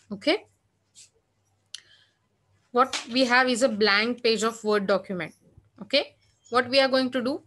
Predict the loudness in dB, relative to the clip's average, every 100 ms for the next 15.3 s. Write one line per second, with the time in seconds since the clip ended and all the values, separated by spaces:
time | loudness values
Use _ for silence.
0 | _ -6 0 0 0 -2 -2 -4 -4 0
1 | 0 -2 -4 -6 -8 -10 -12 _ _ _
2 | _ _ _ _ _ _ -20 -20 _ -4
3 | -4 -10 _ _ _ _ -6 2 4 4
4 | 2 -4 _ _ _ -2 -2 -2 2 4
5 | 4 2 0 0 0 -2 0 0 0 -4
6 | -10 -20 _ -6 -4 -2 -4 0 0 2
7 | 0 -4 _ _ _ _ _ 0 0 0
8 | -2 -4 -2 -4 -4 _ _ _ _ _
9 | -14 -2 -2 -2 _ _ _ -6 -2 0
10 | 0 -2 2 2 2 -4 0 2 4 2
11 | 0 -8 -20 -6 2 2 2 -2 0 2
12 | 0 -6 -20 _ -12 -4 -2 -2 -2 -2
13 | -4 -4 -2 -2 -4 -12 _ _ _ _
14 | -20 -6 0 0 0 -4 -2 -2 0 -4
15 | -2 -2 -4